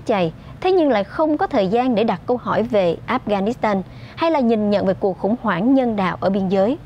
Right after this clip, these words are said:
Được biết, gần đây bà Haley đã đưa ra suy đoán rằng bà có thể tranh cử tổng thống vào năm hai nghìn không trăm hai mươi bốn.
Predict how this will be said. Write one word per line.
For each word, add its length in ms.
Được 140
biết, 200
gần 240
đây 220
bà 160
Haley 420
đã 100
đưa 300
ra 220
suy 220
đoán 300
rằng 220
bà 260
có 100
thể 160
tranh 320
cử 220
tổng 180
thống 280
vào 120
năm 140
hai 180
nghìn 240
không 280
trăm 220
hai 140
mươi 120
bốn. 260